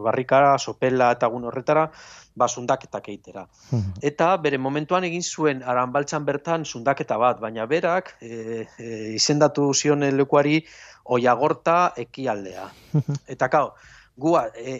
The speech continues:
Speaker 1: egon gara beti pentsatzen, bera bakarrik, porque dauz bi, bi arrobi dauz, bata bete-, bestearen onduan, bata zen Oiagortana, eta bestia zen Aranbaltzana, no?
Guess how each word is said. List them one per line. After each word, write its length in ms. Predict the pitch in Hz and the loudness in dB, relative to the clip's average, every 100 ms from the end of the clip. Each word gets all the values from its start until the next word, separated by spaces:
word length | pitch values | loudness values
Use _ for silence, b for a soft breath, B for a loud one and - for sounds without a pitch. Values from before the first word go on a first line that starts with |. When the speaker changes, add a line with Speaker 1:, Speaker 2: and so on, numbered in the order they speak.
| 131 | -4
Speaker 1:
egon 220 | 135 156 | -2 0
gara 240 | 165 165 | 2 2
beti 280 | 151 165 170 | 0 -4 -4
pentsatzen, 600 | 165 143 196 190 151 117 | -4 -2 -2 -2 -4 -4
bera 160 | 127 135 | 0 0
bakarrik, 460 | 170 147 143 131 - | 0 0 -2 -6 -8
porque 240 | 117 131 | -4 2
dauz 320 | 143 147 - 117 | 2 2 -4 -6
bi, 440 | 143 139 120 113 | -2 -2 -4 -6
bi 180 | 113 147 | -4 2
arrobi 380 | 131 127 127 117 | 4 4 2 2
dauz, 200 | 131 120 | 2 2
bata 240 | 127 127 120 | 0 -2 -4
bete-, 280 | 117 123 110 | -4 -8 -6
bestearen 460 | 123 - 127 117 | -6 -4 -4 -4
onduan, 400 | 117 147 170 147 | -4 0 2 2
bata 220 | 143 139 135 | 2 2 2
zen 200 | 143 131 | 0 2
Oiagortana, 680 | 131 127 139 143 151 156 160 b b b - | 4 4 2 0 0 0 -4 b b b -16
eta 220 | 120 120 | -4 -2
bestia 300 | 120 143 135 | -2 -2 -4
zen 180 | 151 131 | -2 -2
Aranbaltzana, 720 | 104 107 120 113 92 92 92 | -2 0 0 0 -8 -12 -14
no? 200 | 101 135 | -14 -14